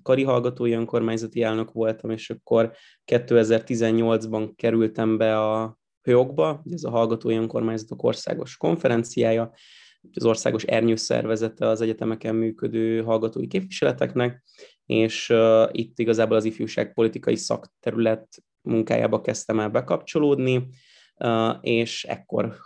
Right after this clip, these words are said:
hallottam először a nitről. Ugye a höok a a nitnek az alapítás óta egy meghatározó és nagy,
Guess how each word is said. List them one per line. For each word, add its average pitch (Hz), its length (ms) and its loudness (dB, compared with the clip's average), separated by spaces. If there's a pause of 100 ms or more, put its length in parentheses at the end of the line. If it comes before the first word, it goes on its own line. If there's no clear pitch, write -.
hallottam 120 400 -4
először 113 320 -2
a 113 60 0
nitről. 123 340 -2
Ugye 117 160 2
a 110 60 0
höok 113 280 0
a 113 220 -2 (360)
a 123 60 2
nitnek 113 920 -2
az 113 120 -2
alapítás - 840 -2
óta 113 380 0
egy 110 100 2
meghatározó 113 840 -2
és 110 160 -2
nagy, 110 340 -4